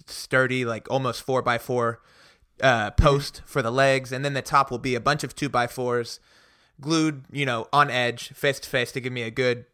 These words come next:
Speaker 1: probably it'll end up being about a three-inch thick tabletop. Um, so that should be cool. I'm gonna put a vise on the end of it. I really like having a vise on the bench that I have now. I'll drill some dog holes, uh, get a little bit of storage around the base.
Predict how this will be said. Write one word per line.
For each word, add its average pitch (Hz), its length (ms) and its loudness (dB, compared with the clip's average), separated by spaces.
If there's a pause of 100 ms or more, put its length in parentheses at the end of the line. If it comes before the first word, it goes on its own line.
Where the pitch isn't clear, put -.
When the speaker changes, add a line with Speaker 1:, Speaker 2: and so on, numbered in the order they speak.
(280)
Speaker 1:
probably 165 320 4
it'll 135 140 2
end 139 160 0
up 127 100 -4
being 123 140 -2
about 120 200 0
a 123 40 -8
three-inch 127 680 -4 (160)
thick - 260 -2
tabletop. 113 640 -4 (460)
Um, 131 320 4
so 180 140 0
that 220 140 6
should 185 140 -4
be 185 120 -2
cool. 165 400 2
I'm 156 80 0
gonna 151 80 0
put 170 160 0
a 139 60 2
vise 131 340 2
on 135 120 0
the 127 100 -2
end 123 120 -2
of 120 80 -6
it. 127 180 0 (140)
I 127 100 0
really 135 260 4
like 127 180 4
having 123 240 2
a 117 40 -2
vise 117 300 2
on 117 100 -4
the 113 60 -8
bench 120 260 -6
that 113 140 -4
I 104 60 -4
have 110 200 -8
now. 117 360 -2 (260)
I'll 151 100 4
drill 147 200 4
some 143 160 -4
dog 160 260 4
holes, 151 580 0 (400)
uh, 107 280 -2 (420)
get 160 140 4
a 156 40 8
little 147 140 6
bit 131 120 0
of 120 80 0
storage 123 400 2
around 117 220 2
the 113 60 -4
base. 113 460 -2